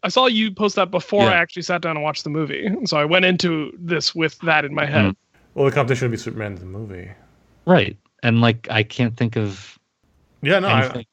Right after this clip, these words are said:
Speaker 2: else that this is top three for <laughs> me. So, and that's weird.
Speaker 3: Well, it, I, I mean, it's a good movie.
Speaker 2: But I, well, I, I say that because, like, uh, I have all these misgivings about, like, s-,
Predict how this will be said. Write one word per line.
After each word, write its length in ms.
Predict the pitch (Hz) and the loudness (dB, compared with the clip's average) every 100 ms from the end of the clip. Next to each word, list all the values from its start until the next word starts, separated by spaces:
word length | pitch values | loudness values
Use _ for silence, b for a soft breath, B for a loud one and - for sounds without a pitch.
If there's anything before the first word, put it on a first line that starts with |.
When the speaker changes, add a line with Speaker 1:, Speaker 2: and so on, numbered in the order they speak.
| _ 110 | _ _
Speaker 2:
else 180 | - | -6
that 180 | - 110 - | -2 -2 2
this 180 | 131 123 | 0 2
is 100 | 110 | 0
top 280 | 131 127 | 2 2
three 240 | - 127 165 | 0 0 2
for 180 | 117 107 | 2 0
<laughs> 120 | - | -2
me. 320 | - - 175 - - - | -6 0 0 -2 -14 -14
So, 220 | - 135 127 | -8 -6 0
and 160 | 127 | 4
that's 200 | 127 127 | 4 2
weird. 540 | 107 92 120 98 110 113 _ b b | -2 -2 -2 -2 -6 -12 _ b b
Speaker 3:
Well, 180 | 285 247 | 2 4
it, 140 | 254 214 | 2 2
I, 100 | 214 208 | 2 2
I 20 | |
mean, 220 | 233 220 - _ | 2 0 -6 _
it's 140 | 190 226 | 0 0
a 40 | |
good 160 | 240 320 | 0 0
movie. 580 | 302 339 339 131 104 - _ _ _ B B B | 2 0 2 0 0 -10 _ _ _ B B B
Speaker 2:
But 120 | 175 170 | 0 2
I, 140 | 170 160 | 0 2
well, 100 | 180 | 2
I, 160 | 170 175 | 2 2
I 100 | 165 | -2
say 240 | - 196 | 0 2
that 300 | 180 170 143 _ - | 4 2 0 _ -12
because, 400 | 143 147 127 113 | -2 0 2 2
like, 260 | 131 117 - | 0 0 -10
uh, 200 | 80 - - - | -14 -14 -18 -8
I 100 | 101 | -2
have 300 | 113 127 120 | 0 2 4
all 120 | 120 113 | 2 2
these 180 | 107 | 0
misgivings 540 | 110 104 - 101 101 98 | -2 -2 0 0 0 -2
about, 340 | 92 98 90 | 2 2 2
like, 260 | 95 92 - | 0 -2 -6
s-, 140 | - | -16